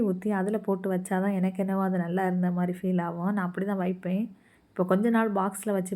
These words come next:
பார்த்தேன், எனக்கு அது செட் ஆகல. அதுக்கப்புறம் நம்ம என்னென்ன திங்ஸ் வீட்ல வச்சிருக்கோமோ, என்னென்ன தேவையோ அதெல்லாம் வந்து ஃப்ரிட்ஜில் ஸ்டோர் பண்ணிடலாம். நான் வந்து நார்மலாவே தேங்காய் எண்ணெய் எல்லாமே ஃப்ரிட்ஜில் தான் ஸ்டோர் பண்ணுவேன்.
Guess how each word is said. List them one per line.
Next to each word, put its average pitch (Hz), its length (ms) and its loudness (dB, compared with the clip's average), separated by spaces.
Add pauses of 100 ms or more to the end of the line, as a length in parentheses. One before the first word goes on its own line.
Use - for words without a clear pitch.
பார்த்தேன், 185 320 0
எனக்கு 180 240 -2
அது 196 160 0
செட் 185 300 -4
ஆகல. 170 260 -2 (1300)
அதுக்கப்புறம் 240 480 4
நம்ம 208 220 2
என்னென்ன 208 320 2
திங்ஸ் 202 280 -2
வீட்ல 196 280 0
வச்சிருக்கோமோ, 185 580 2 (140)
என்னென்ன 190 280 0 (100)
தேவையோ 180 340 0 (120)
அதெல்லாம் 196 280 0
வந்து 196 140 -6
ஃப்ரிட்ஜில் 185 380 -2
ஸ்டோர் 190 300 -2
பண்ணிடலாம். 180 520 0 (4000)
நான் 214 180 2
வந்து 233 240 4
நார்மலாவே 208 560 2 (100)
தேங்காய் 196 320 2
எண்ணெய் 196 180 2
எல்லாமே 190 280 2
ஃப்ரிட்ஜில் 196 400 0
தான் 185 140 0
ஸ்டோர் 190 280 2
பண்ணுவேன். 185 340 2